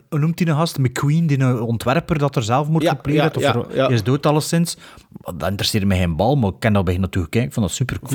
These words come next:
Speaker 2: Voilà,
Speaker 1: Allee,
Speaker 2: voilà.
Speaker 1: super interessant.
Speaker 2: Als,
Speaker 1: Dus
Speaker 2: als, als uw backstory, als uw personage, eh, well-rounded is, en ook als je, als je de tijd neemt om dat uit te diepen, dat personage, in de hoop natuurlijk dat er iets in zit, want...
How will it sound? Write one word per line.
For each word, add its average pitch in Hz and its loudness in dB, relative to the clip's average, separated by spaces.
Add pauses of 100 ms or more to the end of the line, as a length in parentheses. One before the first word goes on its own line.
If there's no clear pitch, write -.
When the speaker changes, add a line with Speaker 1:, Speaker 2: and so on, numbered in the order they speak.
Speaker 2:
Voilà, 208 2
Speaker 1:
Allee, 240 2
Speaker 2:
voilà. 147 -4
Speaker 1:
super 233 0
interessant. 131 0
Speaker 2:
Als, 170 0
Speaker 1:
Dus 143 0
Speaker 2:
als, 156 0
als 135 0
uw 123 2
backstory, 208 0
als 131 0
uw 131 0
personage, 175 0
eh, 120 -2
well-rounded 139 2
is, 220 0
en 147 0
ook 160 0
als 117 2
je, - -2
als 120 -4
je 123 0
de 110 -4
tijd 160 0
neemt 147 0
om 160 0
dat 127 -2
uit 196 -2
te 127 -2
diepen, 147 -2 (100)
dat 131 -2
personage, 156 -2 (220)
in 113 0
de 110 2
hoop 127 0
natuurlijk 120 0
dat 107 -4
er - -6
iets - -4
in 120 2
zit, 175 0
want... - -10